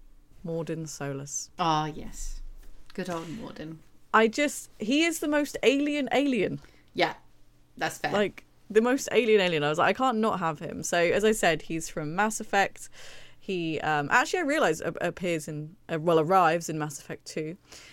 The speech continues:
Speaker 1: And he is a Salarian, uh, which is one of the Mass Effect alien races. Um, he's a physician and a life scientist,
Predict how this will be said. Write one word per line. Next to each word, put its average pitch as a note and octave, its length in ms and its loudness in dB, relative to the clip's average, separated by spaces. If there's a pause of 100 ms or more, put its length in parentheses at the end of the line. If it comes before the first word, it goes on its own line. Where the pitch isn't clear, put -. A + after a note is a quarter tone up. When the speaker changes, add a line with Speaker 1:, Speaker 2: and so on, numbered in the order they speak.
(220)
Speaker 1:
And F#3+ 540 2
he A3 260 -2
is G#3+ 160 0
a A3 60 -2
Salarian, C4 800 -2 (320)
uh, E3+ 60 -6
which D3 160 -6
is D#3+ 120 -8
one E3+ 160 -2
of D3+ 80 -8
the - 80 -6
Mass D#3 180 -6
Effect - 600 -8 (200)
alien D3 340 -2
races. D3+ 600 -6 (100)
Um, D3+ 240 -6
he's E3 220 -10
a D3+ 40 -12
physician G#3 520 0
and D3+ 100 -4
a D3 40 -2
life E3 220 0
scientist, D3 760 -8